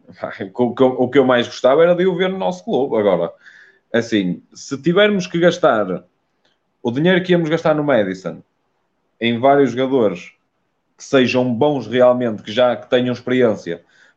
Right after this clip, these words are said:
para as posições que nós temos em, em falta, é assim, não digo comprar um, um, não digo deixar o miúdo a carregar o piano sozinho, mas se calhar, opa,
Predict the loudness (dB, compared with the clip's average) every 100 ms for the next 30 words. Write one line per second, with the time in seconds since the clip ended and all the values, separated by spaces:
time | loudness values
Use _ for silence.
0 | _ 0 2 0 -4 -4 -4 -2 -4 -4
1 | -8 -4 -4 -2 -4 -2 -4 -6 -6 -8
2 | -4 0 0 -2 -8 -10 _ _ _ _
3 | _ _ -8 -8 -4 -2 0 0 2 2
4 | 2 -4 -8 _ _ _ _ _ _ -4
5 | -4 -2 0 0 -2 -6 -4 -2 -2 -2
6 | -6 -10 _ _ _ _ -12 -2 0 2
7 | 2 4 2 4 2 4 4 2 2 0
8 | 2 0 0 0 2 2 0 0 0 -2
9 | -2 -4 -2 -2 0 -2 -2 -4 -6